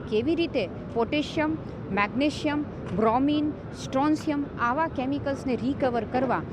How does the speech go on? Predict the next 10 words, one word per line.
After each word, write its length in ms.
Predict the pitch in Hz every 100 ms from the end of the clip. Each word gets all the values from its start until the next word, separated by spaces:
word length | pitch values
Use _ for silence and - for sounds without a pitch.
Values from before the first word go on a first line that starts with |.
| - - -
એની 280 | 247 269 339
ટેકનોલોજીસ 720 | 277 240 269 262 240 247 262 -
પણ 140 | 254 220
આ 160 | 233 233
ફિલ્ડ 320 | - 285 311
સ્કેલ 260 | - 269 240
લેબોરેટરીમાં 680 | 220 220 214 233 226 226
ડેમોન્સ્ટ્રેટ 580 | 196 202 233 - 233 220
કરવામાં 600 | 196 196 202 220 320 -
આવશે, 340 | 196 185 -